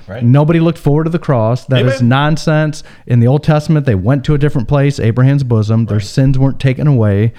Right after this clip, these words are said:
Speaker 2: Their sins were forgiven, but they weren't taken away. It's not possible the blood of bulls and goats
Speaker 1: Right.
Speaker 2: to take away sin.
Speaker 1: Amen.
Speaker 2: So, I'm
Speaker 1: Yeah.
Speaker 2: sure I forgot some things,
Speaker 1: No,
Speaker 2: but
Speaker 1: no, no, that's a
Speaker 2: I would
Speaker 1: good
Speaker 2: say that.
Speaker 1: summary.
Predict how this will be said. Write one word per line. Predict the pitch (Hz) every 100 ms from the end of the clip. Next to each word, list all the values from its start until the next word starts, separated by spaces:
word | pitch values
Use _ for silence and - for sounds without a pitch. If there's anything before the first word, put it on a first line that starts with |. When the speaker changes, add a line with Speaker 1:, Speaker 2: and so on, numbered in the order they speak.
| - - -
Speaker 2:
Their | 113 113
sins | - - 143 139
were | 127
forgiven, | 123 120 131 139 147
but | 123
they | 104
weren't | 110 127
taken | 143 131 117
away. | 120 135 139
It's | 131 98 -
not | 107 120
possible | - 127 - 123
the | 113
blood | 101 120
of | 120
bulls | 101 123 120
and |
goats | 113 117 117
Speaker 1:
Right. | 143
Speaker 2:
to |
take | 127
away | 123 117 117
sin. | - 117 117 113
Speaker 1:
Amen. | 135 214 208 160 - - -
Speaker 2:
So, | - - 98 98 101 - - - - _ _ -
I'm | 131
Speaker 1:
Yeah. | 131
Speaker 2:
sure | 165
I |
forgot | 151 147 139
some | 143 151
things, | 135 147
Speaker 1:
No, | 131
Speaker 2:
but | 127
Speaker 1:
no, | 117 180
no, | 185 170
that's | 165
a | 127
Speaker 2:
I |
would | 131
Speaker 1:
good | -
Speaker 2:
say | 135
that. | 127 131
Speaker 1:
summary. | 190 101